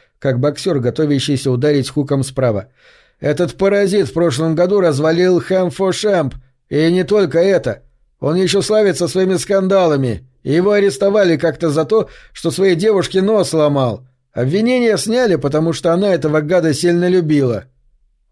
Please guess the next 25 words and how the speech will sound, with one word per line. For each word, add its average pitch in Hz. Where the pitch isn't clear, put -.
«Парни», 131
спросил 110
Терри. 101
«Слушай, 170
это 185
же 196
одно 208
выступление», 175
примирительно 135
сказал 135
Джош. 117
«Я 202
знаю 180
репутацию 160
Манджера, 147
но 170
играть 170
он 151
умеет, 135
и 123
вроде 190
в -
стиле 208
Май...» 165
«Заткнись!» 127